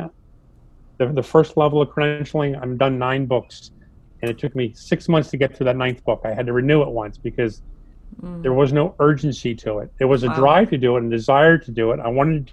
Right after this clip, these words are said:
Speaker 1: do godly things, but there wasn't an urgency to, to, to fulfill the, fulfill the call.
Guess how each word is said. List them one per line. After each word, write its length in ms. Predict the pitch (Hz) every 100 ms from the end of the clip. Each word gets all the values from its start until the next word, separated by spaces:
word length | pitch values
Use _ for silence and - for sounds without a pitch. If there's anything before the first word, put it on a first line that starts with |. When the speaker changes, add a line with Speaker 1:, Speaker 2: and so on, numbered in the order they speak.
| -
Speaker 1:
do 120 | 139
godly 340 | 123 131 120
things, 540 | 113 220 156 117 113 - - - - - -
but 280 | 123 117 - - - - -
there 100 | 123
wasn't 420 | 135 135 131 151
an 100 | 131
urgency 380 | 135 123 - 120
to, 80 | 110 - -
to, 120 | -
to 120 | 123 -
fulfill 320 | - - 123
the, 200 | 117 110 - - -
fulfill 240 | 117 120
the 80 | 110
call. 320 | - 104 -